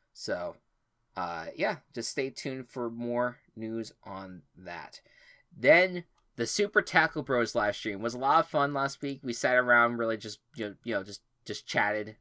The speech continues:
had a, had a good old time while we watched these matchups play out. Um, we, we sat through six games for about two hours. Um, and ultimately, I want you to take a guess of how well we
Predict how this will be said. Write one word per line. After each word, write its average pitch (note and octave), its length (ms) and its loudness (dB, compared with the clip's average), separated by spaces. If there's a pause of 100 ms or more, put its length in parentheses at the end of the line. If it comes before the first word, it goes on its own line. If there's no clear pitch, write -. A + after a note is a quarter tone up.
had A#2 100 -2
a, G#2+ 320 -2
had A#2 160 0
a A2 60 2
good A2+ 100 -2
old G#2+ 180 -2
time G#2+ 380 -2 (300)
while G#2+ 120 0
we A2 100 -2
watched A2 340 0
these G#2 180 -6
matchups G#2+ 460 -4
play G2+ 260 -2
out. G#2+ 280 2 (440)
Um, G2 500 0
we, F#2+ 400 -8
we G2 140 -10
sat G2 320 -4
through G2 140 -8
six - 380 -6
games G#2 360 -8
for G#2 140 -6
about F#2+ 280 -6
two B2+ 240 -2
hours. G#2 560 2 (540)
Um, G2 640 -2 (420)
and G#2 320 0 (340)
ultimately, B2+ 800 0 (240)
I C3 80 6
want E3 280 4
you E3 180 2
to D#3 100 0 (500)
take D#3 240 2
a D3+ 80 -2
guess - 600 0 (100)
of A2+ 180 2
how B2 600 2 (840)
well A#2+ 400 4
we A2 200 -4